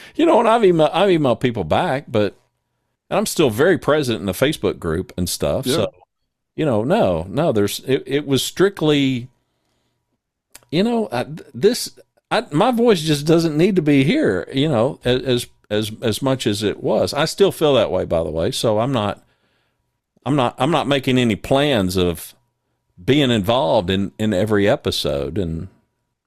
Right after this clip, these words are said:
Speaker 1: I don't think anybody really cares, though.
Speaker 2: Well, no, I, but I,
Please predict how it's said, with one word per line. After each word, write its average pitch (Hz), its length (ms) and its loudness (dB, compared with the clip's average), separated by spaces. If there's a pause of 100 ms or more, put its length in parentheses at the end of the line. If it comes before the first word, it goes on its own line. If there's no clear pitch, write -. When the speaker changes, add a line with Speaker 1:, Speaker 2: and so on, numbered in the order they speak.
(280)
Speaker 1:
I 104 100 -6
don't 151 240 0
think 110 200 -2
anybody 98 380 -2
really 92 280 -4
cares, 80 400 -6
though. - 280 -16 (400)
Speaker 2:
Well, 226 220 0
no, 190 180 0
I, 170 120 0
but 160 220 -4
I, 151 100 0